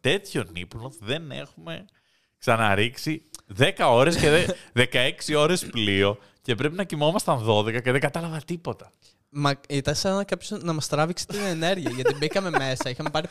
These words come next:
Speaker 2: προμήθειες για δεκαέξι ώρες. Φάγαμε όλες τις
Speaker 1: Μπύρες,
Speaker 2: προμήθειες
Speaker 1: πράγματα.
Speaker 2: σε είκοσι λεπτά. <laughs> Δηλαδή, πήρε ο Βαγιάτας ένα ψωμί, το άνοιξε στη μέση και πέταξε τρία κιλά σαλάμι και δύο κιλά τυρί μέσα.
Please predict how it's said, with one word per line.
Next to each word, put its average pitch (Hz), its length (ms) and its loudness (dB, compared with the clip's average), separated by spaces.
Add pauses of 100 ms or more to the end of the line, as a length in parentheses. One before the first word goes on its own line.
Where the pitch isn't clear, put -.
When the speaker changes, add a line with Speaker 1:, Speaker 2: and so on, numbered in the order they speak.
Speaker 2:
προμήθειες 156 520 -4
για 160 120 -4
δεκαέξι 139 440 0
ώρες. 123 360 2
Φάγαμε 147 320 4 (120)
όλες 147 260 6
τις 143 100 4
Speaker 1:
Μπύρες, 165 200 2
Speaker 2:
προμήθειες 104 400 4
Speaker 1:
πράγματα. 113 300 2 (260)
Speaker 2:
σε - 240 -2
είκοσι 165 280 -4
λεπτά. - 440 0
<laughs> - 120 0 (480)
Δηλαδή, 151 420 0 (100)
πήρε 165 200 -2
ο 165 400 -4
Βαγιάτας 151 460 0
ένα 180 120 -4
ψωμί, 147 240 -8
το 156 100 0
άνοιξε 175 200 -4
στη - 100 -12
μέση 151 220 -6
και - 80 -20
πέταξε 165 280 -2
τρία 170 260 0
κιλά 160 240 0
σαλάμι 160 440 4
και 160 120 -4
δύο 160 140 0
κιλά 165 260 -2
τυρί 147 260 0
μέσα. 123 420 -4